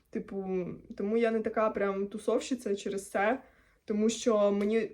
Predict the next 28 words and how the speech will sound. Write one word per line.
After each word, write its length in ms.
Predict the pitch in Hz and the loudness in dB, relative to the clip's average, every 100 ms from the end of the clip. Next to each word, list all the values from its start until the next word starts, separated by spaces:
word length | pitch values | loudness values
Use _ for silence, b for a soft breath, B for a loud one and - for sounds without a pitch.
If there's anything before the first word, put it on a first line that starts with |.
| - | -8
зазвичай 520 | 202 202 202 220 208 | -6 -2 0 2 0
потрібно 720 | - 185 185 190 185 180 175 - | 0 -6 -4 -4 -4 -4 -6 -2
рано 300 | 214 208 196 | -2 0 0
на 120 | 185 | -2
наступний 400 | 180 - _ 190 | -6 -10 _ -6
день 180 | 180 185 | -4 -6
прокидатися, 840 | 190 190 175 214 254 247 190 180 - | -8 -8 -4 -2 -4 -6 -8 -10 -10
і 340 | 185 185 180 185 190 _ _ _ _ _ _ _ _ _ _ _ _ _ _ _ _ _ _ _ _ _ _ - | -8 -6 -4 -6 -8 _ _ _ _ _ _ _ _ _ _ _ _ _ _ _ _ _ _ _ _ _ _ 2
інколи 720 | 247 254 254 233 220 202 196 | 4 8 10 10 10 8 6
ти 440 | - 226 214 202 - | 6 0 4 2 2
розумієш, 440 | 202 202 202 202 | 0 4 4 4
що 120 | - 202 | 2 -2
краще 340 | 202 226 226 | 0 0 -2
пожертвувати 720 | 202 202 196 233 196 196 202 | -2 0 0 0 -4 -2 -2
одним 320 | 190 185 190 208 | -2 0 0 2
рейвом, 480 | 190 220 214 190 | 2 2 2 -2
ніж, 320 | 190 190 - 180 | -6 -8 -10 -10
е, 480 | 180 180 180 185 180 - - | -8 -6 -6 -8 -10 -12 -12
своїм 400 | - 226 247 240 | 4 10 12 10
сном, 580 | - 285 320 - 285 220 | 6 6 6 8 6 2
і 40 | |
потім 440 | 214 208 220 220 240 | 2 2 2 2 2
ходити 400 | 214 202 311 202 | 4 6 4 2
вмирати 580 | 202 202 220 220 247 240 | -2 2 4 4 4 -2
ще 180 | - | -2
тиждень 500 | 202 233 247 240 240 | -2 2 4 6 4
після 300 | 208 202 190 | 2 -4 -4
цього. 540 | 185 - 220 220 190 | -4 2 4 4 0